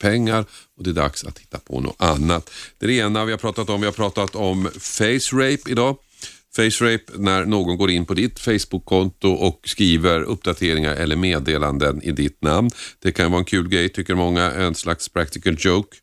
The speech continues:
Men en femtonåring från Norrköping har polisanmält sen han gick in på en jämnårig kompis Facebook-konto och skrev falska meddelanden i dennes namn.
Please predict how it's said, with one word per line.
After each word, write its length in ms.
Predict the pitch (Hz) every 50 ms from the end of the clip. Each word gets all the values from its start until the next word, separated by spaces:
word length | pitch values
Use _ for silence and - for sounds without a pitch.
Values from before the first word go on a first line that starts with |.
| _ - - - - _ _
Men 340 | - 92 87 87 87 95 -
en 140 | 101 90 87
femtonåring 640 | - 117 101 87 82 - 90 82 82 85 87 87
från 120 | 85 92 87
Norrköping 560 | 90 90 80 73 - - 87 80 - - 127
har 200 | 113 98 87 95
polisanmält 600 | 95 135 127 120 - - 101 92 95 98 101 101
sen 180 | - - 113 95
han 200 | 90 87 85 85
gick 140 | 85 80 -
in 260 | - 80 76 78 80
på 260 | - - 82 80 62
en 120 | 78 76 76
jämnårig 460 | 82 80 76 69 67 69 62 69 -
kompis 540 | - 85 71 67 - - 78 73 - - - - - - - _
Facebook-konto 1000 | - - 101 85 78 - - 78 - - - - - - 76 67 67 67 - - 71
och 260 | 69 - 82 78 -
skrev 500 | - - - 92 82 80 73 73 69 62 - - - - - _ _ _ -
falska 300 | 87 73 69 - - 73
meddelanden 680 | 73 73 67 67 67 65 62 62 64 62 64 62 57
i 120 | - 76 65
dennes 640 | 62 - 76 69 - 58 64 50 55 69 - -
namn. 300 | - 69 62 55 57 62